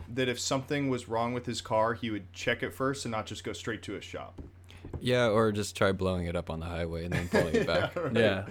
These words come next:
Speaker 3: and just reupholster it.
Speaker 1: Yeah, you do almost
Speaker 3: <laughs>
Speaker 1: all, usually have, like, a cycle of cars. I, I haven't really seen you drive one for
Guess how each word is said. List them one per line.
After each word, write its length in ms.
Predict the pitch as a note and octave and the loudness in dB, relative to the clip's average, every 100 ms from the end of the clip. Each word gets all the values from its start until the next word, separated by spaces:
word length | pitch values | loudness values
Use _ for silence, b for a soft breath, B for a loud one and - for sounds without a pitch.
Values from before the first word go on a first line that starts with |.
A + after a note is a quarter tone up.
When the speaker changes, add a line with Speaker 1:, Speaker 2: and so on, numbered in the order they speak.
| - | 0
Speaker 3:
and 160 | A2+ | 2
just 180 | A2 - - - - - | 2 -4 -8 -20 -18 -2
reupholster 640 | B2 A#2 - G2 - G#2 G2 | 4 4 2 -4 -4 -6 -6
it. 120 | - - | -6 -2
Speaker 1:
Yeah, 180 | B2+ A2+ | 2 2
you 220 | G#2+ B2 | 4 4
do 160 | E3+ | 6
almost 280 | F#3+ G3 F#3+ | 4 2 0
Speaker 3:
<laughs> 40 | - | 0
Speaker 1:
all, 300 | B2+ B2+ D2+ | 2 2 0
usually 440 | A#2 C3+ C#3 C3 | 2 2 4 4
have, 220 | A#2 A#2+ | 6 4
like, 140 | A2+ F#2+ | 4 -2
a 60 | |
cycle 460 | - - A2 - G2+ | -2 0 0 -2 -6
of 100 | F2+ - - - | -6 -14 -20 -20
cars. 560 | - G2+ F2+ C#2 B1+ F#2 | -12 -6 -6 -6 -10 -6
I, 200 | G#2+ G#2+ | -2 0
I 40 | |
haven't 200 | A#2+ C3 | 0 -2
really 200 | G#2+ A2 | -6 -6
seen 220 | G2 A#2 G#2 | -6 -8 -10
you 60 | |
drive 300 | F#2 G2 F2+ | -6 -6 -6
one 240 | F#2+ G2 F2+ | -10 -10 -10
for 140 | F2+ | -14